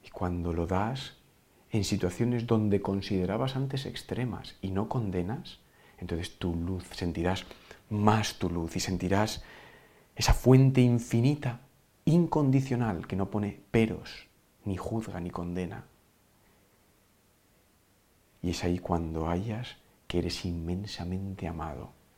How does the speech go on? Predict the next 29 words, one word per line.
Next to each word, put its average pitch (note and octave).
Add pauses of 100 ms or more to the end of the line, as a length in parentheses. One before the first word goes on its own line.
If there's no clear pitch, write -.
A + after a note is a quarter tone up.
(1500)
que F2+
el F2
Padre F2+
jamás F2
te F#2+
ha F2+
condenado, F2+ (1000)
que G2+
jamás F#2+
cometiste A2+
ningún A2 (2000)
error, A2 (1500)
que -
eres F2+
perfecto E2
tal E2+
y F2
como F2
Él F2
te F2+
creó, - (3000)
ahí F2
es F2
cuando E2+
te D#2+
hallas E2+
a F2+
ti -
mismo. -